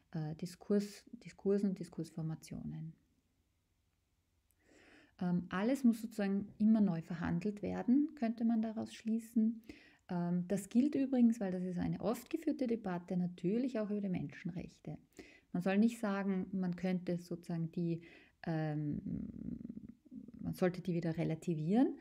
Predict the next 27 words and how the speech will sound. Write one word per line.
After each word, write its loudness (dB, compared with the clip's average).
aber 0
man 4
muss, 4
wenn -2
man 2
darauf -6
bestehen -2
will, -2
sie -2
immer 4
wieder 0
bestärken, 0
indem 0
man 2
eben 0
den 0
Diskurs -2
führt -4
und 0
sie 2
reartikuliert. -6
Also -4
das -6
ist -6
eben 0
ganz -8
zentral, -6